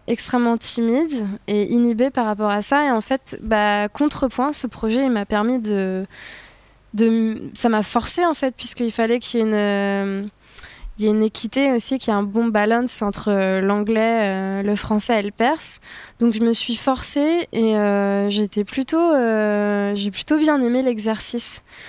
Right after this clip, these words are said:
Donc là, c'est, c'est sous forme de, ça respecte, euh, le, le, le contenu du projet.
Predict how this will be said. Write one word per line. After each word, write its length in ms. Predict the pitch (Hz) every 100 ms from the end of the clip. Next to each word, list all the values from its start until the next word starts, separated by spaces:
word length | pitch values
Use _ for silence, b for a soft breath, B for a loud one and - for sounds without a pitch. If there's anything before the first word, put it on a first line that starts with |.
| B B B
Donc 220 | 226 233
là, 180 | 254 262
c'est, 400 | 254 233 208 202
c'est 180 | 202 214
sous 180 | 202 208
forme 380 | - 226 233 214
de, 560 | 202 196 190 196 208 214
ça 180 | - 214
respecte, 600 | 226 220 - 247 - 220
euh, 480 | 202 196 196 190 208 - - - - -
le, 380 | 220 202 196
le, 600 | 196 190 190 190 190 190 202 _ _ _ _ - 208
le 120 | 208
contenu 440 | - 254 240 277
du 140 | 233 226
projet. 380 | - 214 208